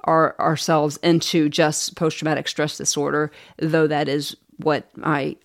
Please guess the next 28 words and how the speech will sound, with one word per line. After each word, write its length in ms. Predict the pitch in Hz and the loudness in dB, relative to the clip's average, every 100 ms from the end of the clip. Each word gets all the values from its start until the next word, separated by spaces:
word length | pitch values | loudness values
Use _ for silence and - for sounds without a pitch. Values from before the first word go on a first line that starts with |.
| - | -12
have 440 | 151 170 202 208 | -2 2 2 2
and 260 | 160 147 151 | 4 4 4
what 120 | 139 | 0
I'm 140 | 147 | -4
studying 540 | - - 190 190 180 170 | -2 2 2 4 2 2
and 120 | 139 | 0
what 100 | 120 | 0
I'm 160 | 143 | -2
writing 340 | 156 175 170 170 | 0 2 4 4
on. 220 | 165 160 | 4 2
And 180 | 156 147 | 2 0
I 160 | - 147 | -2 0
write 260 | 151 151 | 2 0
for 160 | - 156 | -2 -4
the 200 | 151 147 - _ - | -4 -6 -10 _ -2
Complex 440 | 180 165 151 - | 0 0 -2 -4
Post-Traumatic 540 | - 151 - 147 135 | -4 -6 -4 -6 -4
Stress 280 | - 185 180 | -2 0 0
Disorder 340 | 170 175 170 165 | -2 0 0 0
Foundation. 560 | 170 165 165 151 170 | 2 2 2 2 0
So 440 | 156 165 151 117 - _ - | 0 2 0 -2 -8 _ 2
it 140 | 175 | 6
is 180 | 170 165 | 8 6
a 60 | |
lot 300 | 160 156 156 | 2 2 4
of 140 | 170 151 | 2 0
what 240 | 147 - | -4 -2
we 220 | 160 151 | 0 0